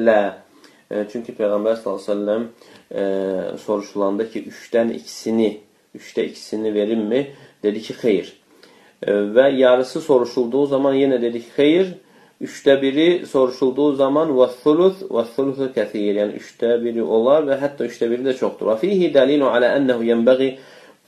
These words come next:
ən yəkuna ata'u aqal minə thuluth. Və bu da dəlildir ki, insan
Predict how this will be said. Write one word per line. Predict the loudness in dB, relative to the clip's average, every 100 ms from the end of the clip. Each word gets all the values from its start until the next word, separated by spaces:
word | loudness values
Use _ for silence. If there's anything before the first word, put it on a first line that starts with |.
| -18 0
ən | 4 6
yəkuna | 4 2 4 4 4
ata'u | 2 4 4 4 2
aqal | 0 2 4 4 2 -4
minə | 0 2 2
thuluth. | 2 -2 0
Və | 0 0
bu | 2 4
da | 4
dəlildir | 4 2 2 -2 -8
ki, | -2 0 0 -4 -20 -20 _
insan | -6 -6 2 4 4